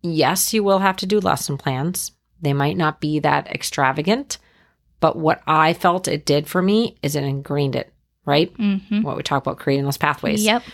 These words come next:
Speaker 1: So now when I am thinking about any lesson, any activity with the kids, I'm automatically thinking those things. And that's why they did it.
Speaker 2: Yep.
Speaker 1: They just have you repeatedly do them, because I knew, I'm like, "There is no way I'm going into the field and have to do these every day for every activity I'm doing.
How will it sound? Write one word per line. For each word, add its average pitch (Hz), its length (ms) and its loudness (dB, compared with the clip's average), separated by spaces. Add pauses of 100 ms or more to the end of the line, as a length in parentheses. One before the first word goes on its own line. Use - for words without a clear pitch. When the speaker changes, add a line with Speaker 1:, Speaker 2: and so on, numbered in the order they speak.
(120)
Speaker 1:
So - 180 0
now 160 520 4
when 160 220 2
I 160 320 2
am 156 420 2
thinking 160 340 0
about 147 300 -2
any 185 240 4
lesson, 143 400 -2 (100)
any 196 320 2
activity 151 480 0
with 139 200 -2
the 151 60 -8
kids, 160 360 0 (100)
I'm 190 160 4
automatically 175 560 0
thinking 196 340 0
those 143 160 0
things. - 280 -6
And 156 120 -6
that's 170 200 -6
why 156 100 2
they 147 100 0
did 131 160 2
it. - 120 -4 (140)
Speaker 2:
Yep. 220 260 -2 (320)
Speaker 1:
They 170 100 4
just 180 200 4
have 165 200 2
you 151 100 0
repeatedly 170 560 -2
do 165 140 4
them, 147 160 2
because 165 220 -4
I 226 140 4
knew, 240 200 4
I'm 165 140 4
like, 147 160 0
"There 220 100 0
is 202 140 -2
no 226 180 2
way 214 260 4
I'm 147 120 0
going 165 240 2
into 160 160 -2
the 165 80 2
field 156 340 2
and - 140 -8
have 156 300 -2
to 160 80 -4
do 160 220 2
these 147 380 0 (100)
every 151 440 0
day 143 260 2
for - 260 -8
every 151 360 2
activity 139 500 0
I'm 127 140 -2
doing. - 240 -8